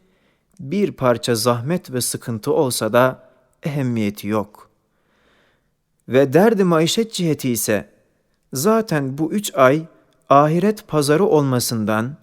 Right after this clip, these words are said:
her biriniz çok şakirtlerin bedeline, hatta bazınız bin adamın yerinde buraya girdiğinden, elbette sizin harici işlerinize yardımları olur diye tamamıyla ferahlandım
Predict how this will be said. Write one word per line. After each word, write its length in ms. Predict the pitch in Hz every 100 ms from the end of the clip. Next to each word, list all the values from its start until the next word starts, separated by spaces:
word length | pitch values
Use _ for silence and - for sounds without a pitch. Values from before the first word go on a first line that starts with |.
| _ _ _ _ _
her 420 | - 170 208 180
biriniz 440 | 175 175 170 151 -
çok 300 | - 208 208
şakirtlerin 1000 | - 160 156 151 165 151 156 151 185 147
bedeline, 540 | 135 127 120 117 104 - _ _ _ _
hatta 520 | - 240 - 117 107
bazınız 640 | 127 190 190 185 147 110 -
bin 340 | 120 165 208
adamın 520 | - 143 143 135 131
yerinde 560 | 123 120 120 113 113 107
buraya 280 | 147 143 117
girdiğinden, 840 | 113 104 110 107 104 107 123 151 _ _ _ _ _ _ -
elbette 560 | 190 196 131 - - 113
sizin 360 | - 120 170
harici 600 | 170 - 135 135 127 185
işlerinize 600 | - - - 139 135 123
yardımları 640 | 120 117 113 110 110 117
olur 360 | 165 139 123 110
diye 320 | 113 110 98 _ _ _ _
tamamıyla 720 | - 135 131 123 143 160 123
ferahlandım 920 | 110 113 107 107 110 107 120 135 139